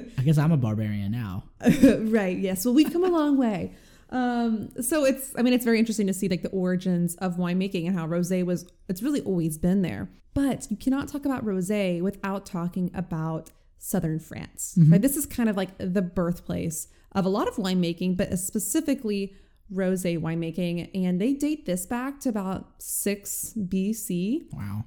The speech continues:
Speaker 2: And that's when a lot of these grapes, you know, like your Grenache, your Syrah, your Carignan, your Mourvedre, a lot of these
Speaker 1: Mm-hmm.
Speaker 2: grapes were being brought to Southern France, and they realized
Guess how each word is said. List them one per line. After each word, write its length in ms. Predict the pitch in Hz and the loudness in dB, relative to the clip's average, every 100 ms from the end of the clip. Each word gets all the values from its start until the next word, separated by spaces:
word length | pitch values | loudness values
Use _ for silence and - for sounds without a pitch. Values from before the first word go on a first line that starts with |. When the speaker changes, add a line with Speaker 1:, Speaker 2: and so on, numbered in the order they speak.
| - | -8
Speaker 2:
And 460 | 196 190 185 180 175 | -4 -2 -2 -2 -4
that's 300 | 180 208 208 | -4 -6 -2
when 100 | 226 | -2
a 60 | 208 | -2
lot 260 | 185 180 | -2 -2
of 60 | 208 | -2
these 180 | 220 190 | -4 -6
grapes, 680 | - 208 190 180 - - - | -4 -2 -2 -4 -8 -10 -6
you 80 | 185 | -4
know, 200 | 170 160 | -2 -2
like 220 | 160 160 | -4 -4
your 140 | - 156 | -6 -6
Grenache, 560 | - 175 180 185 185 185 | -2 -2 0 -2 -4 -6
your 60 | |
Syrah, 440 | 165 175 175 170 170 | -8 -6 -4 -4 -2
your 120 | 170 | -4
Carignan, 500 | 170 180 170 165 165 | -2 -2 0 0 0
your 100 | 165 | 0
Mourvedre, 440 | 160 180 175 170 - - - | 0 0 -2 -2 -8 -18 2
a 40 | |
lot 120 | 143 | 6
of 40 | 131 | 8
these 120 | 156 | 8
Speaker 1:
Mm-hmm. 40 | 220 | 6
Speaker 2:
grapes 300 | 190 185 - | 0 -2 -2
were 100 | 185 | -2
being 300 | 180 180 - | 0 0 0
brought 440 | 185 208 208 - - | -4 -2 -4 -8 -4
to 240 | 262 285 | 0 2
Southern 320 | 277 190 180 | 0 0 0
France, 400 | 180 170 165 165 | -2 -2 -2 -4
and 80 | - | -2
they 100 | 180 | -2
realized 640 | 165 208 214 175 160 170 | 0 0 2 0 0 -4